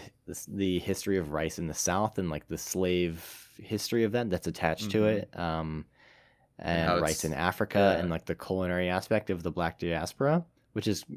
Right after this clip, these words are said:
Speaker 1: really cool. Like, things that, like, it's, it's hard to learn about if you're not actively seeking them out, because, you know, you don't learn this in, like, your history class, right?
Speaker 2: You don't, absolutely, yeah. And then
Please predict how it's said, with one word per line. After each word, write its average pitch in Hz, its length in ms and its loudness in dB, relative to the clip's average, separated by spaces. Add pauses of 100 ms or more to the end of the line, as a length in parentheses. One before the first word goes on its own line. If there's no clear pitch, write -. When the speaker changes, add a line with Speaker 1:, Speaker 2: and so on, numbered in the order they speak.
(100)
Speaker 1:
really 113 260 2
cool. 113 340 2
Like, 107 200 2
things 104 240 2
that, 98 200 4
like, 90 300 -4 (1160)
it's, - 320 -4
it's 107 160 -2
hard 110 220 4
to 110 80 6
learn 87 220 4
about 92 360 2 (460)
if - 180 -2
you're 92 100 6
not 87 220 0
actively 85 440 -2
seeking 92 320 -2
them 78 120 -2
out, 135 280 0 (880)
because, 92 400 2
you 90 120 -2
know, 98 60 2
you 101 80 4
don't 107 140 4
learn 120 160 4
this 101 180 2
in, 82 80 2
like, 78 260 -4 (100)
your 85 180 -4
history 82 340 -4
class, - 400 -4
right? 76 120 2
Speaker 2:
You 78 60 2
don't, 117 340 2
absolutely, 98 480 -6 (120)
yeah. 110 200 -8 (1300)
And 95 140 -8
then 95 360 -4